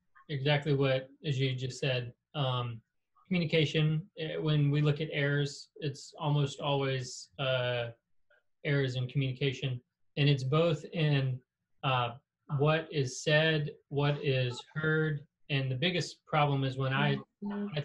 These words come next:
Speaker 1: think I communicated something, but the person I communicated to didn't get what I put out there, right? That, I mean, of course, that's how communication works, but,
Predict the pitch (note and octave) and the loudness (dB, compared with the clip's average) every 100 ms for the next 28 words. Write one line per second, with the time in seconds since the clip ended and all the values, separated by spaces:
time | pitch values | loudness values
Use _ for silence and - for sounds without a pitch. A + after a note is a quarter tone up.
0 | - F#3+ E3 D3 D#3+ D3+ C#3+ D3 C3+ - | -2 -2 0 0 2 2 4 2 0 0
1 | C#3+ C#3 B2 A#2+ _ _ _ - - - | -2 -2 -4 -8 _ _ _ -20 -14 -6
2 | C#3+ D#3+ E3 - D3 D3+ D3+ D3 D3+ C#3+ | -4 0 0 2 0 2 2 2 2 2
3 | B2+ - - C#3 C3 B2 - _ _ _ | 0 -6 -2 0 2 -2 -6 _ _ _
4 | _ _ _ _ _ _ D#3+ D3 C#3+ C#3+ | _ _ _ _ _ _ 2 4 6 4
5 | C#3 F3+ C3+ C3 B2+ A#2+ A2+ _ - C3+ | 2 -2 0 2 2 0 -4 _ -4 0
6 | B2+ - A2 - _ B2+ A#2+ C3+ C#3 D3 | 0 -2 -10 -12 _ -6 -4 -2 -4 -4
7 | B2+ A2+ A#2+ C#3 - C#3 - C3 D3 B2+ | -4 -4 -8 -6 0 -2 -2 -6 -4 -4
8 | C#3 C3 C3+ B2+ B2+ B2 - - B2+ | -2 -4 -4 -6 -6 -8 -8 -10 -8